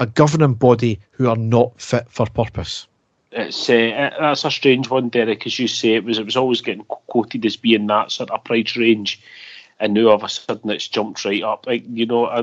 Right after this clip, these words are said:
Speaker 2: I, I, absolutely spot on. There, there's no way that, that, you know, the vast majority of the clubs will want that if it's gonna have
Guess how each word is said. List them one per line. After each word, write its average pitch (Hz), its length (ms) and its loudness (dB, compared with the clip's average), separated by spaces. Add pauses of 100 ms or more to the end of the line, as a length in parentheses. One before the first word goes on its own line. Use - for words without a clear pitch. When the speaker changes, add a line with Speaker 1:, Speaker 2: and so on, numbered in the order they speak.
Speaker 2:
I, 120 140 -4 (180)
I, - 20 -12 (220)
absolutely 131 400 0
spot - 440 -4
on. 107 120 0
There, 110 120 -4
there's 113 280 -8
no 127 100 2
way 107 220 0
that, 104 240 -4
that, - 480 -6
you 120 200 -8
know, 110 120 0
the 107 100 0
vast 104 300 0
majority 107 280 -2
of 80 40 -12
the 95 80 -8
clubs 117 300 -6
will 104 80 0
want 113 360 2
that 107 300 -2
if 107 120 -12
it's 110 120 -8
gonna 107 220 -4
have 101 100 -4